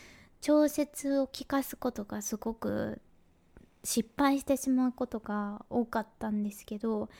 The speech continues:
その中でやっぱりキャミワンピースが一番 <laughs> 重宝したんですよね。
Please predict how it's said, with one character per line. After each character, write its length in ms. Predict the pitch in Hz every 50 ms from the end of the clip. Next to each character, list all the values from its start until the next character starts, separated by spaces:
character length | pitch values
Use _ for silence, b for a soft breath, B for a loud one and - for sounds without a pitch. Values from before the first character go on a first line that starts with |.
| B B B B B B B - - -
そ 180 | - - - 277
の 140 | 294 349 392
中 300 | 392 392 381 - - 202
で 100 | - 190
や 80 | 180
っ 20 | - -
ぱ 100 | 233 -
り 300 | 196 190 180 175 180 -
キ 140 | - - 233
ャ 20 |
ミ 220 | 233 247 277 294 294
ワ 160 | 285 285 285
ン 120 | 277 277
ピ 260 | 262 - 277 269 262
ー 20 | 226
ス 240 | - - - 220 - _ _ _ _ _ _ _ - -
が 320 | - 208 202 196 185 - - _ -
一 320 | 220 - - - 262 262
番 600 | - 269 262 254 294 285 262 262 240 220 208 202 - _ _ _
<laughs> 160 | - - _
重 260 | - - 285 277 262
宝 380 | 240 196 - - 196 190 185 190 196 196
し 300 | - - - - - -
た 160 | 214 208 196
ん 100 | 185 180
で 100 | 185 190
す 160 | - - 214
よ 100 | 208 202
ね。 200 | 202 208 208 208